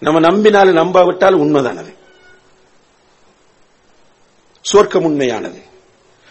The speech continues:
"வ அன்னல் ஜன்னத ஹக்குன்", நிச்சயமாக சுவர்க்கம் உண்மையானது, அதிலே கடுகளவும் சந்தேகம் கிடையாது. இருக்கிறது, அல்லாஹ் படைத்திருக்கிறான்.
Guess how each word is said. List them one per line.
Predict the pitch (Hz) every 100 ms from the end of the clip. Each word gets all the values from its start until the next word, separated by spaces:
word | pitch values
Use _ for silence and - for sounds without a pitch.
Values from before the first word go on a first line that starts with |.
| -
"வ |
அன்னல் | 190 262 262 269 262
ஜன்னத | 202 269 269 269 269 220
ஹக்குன்", | 240 - - 277 214 117 - - _ _ _ _ _ _ _ _ _ _ _ -
நிச்சயமாக | 202 - - 294 277 269 233
சுவர்க்கம் | 247 - 285 285 - 262
உண்மையானது, | 269 277 277 269 262 240 208 - - - - _ _ _ _ _ _ _ _ _ _ _ -
அதிலே | 196 269 277
கடுகளவும் | - 254 294 294 294 277
சந்தேகம் | 269 269 285 269 269
கிடையாது. | 269 269 269 262 254
இருக்கிறது, | 269 294 294 269 269
அல்லாஹ் | 277 269 269
படைத்திருக்கிறான். | 247 285 285 254 247 247 220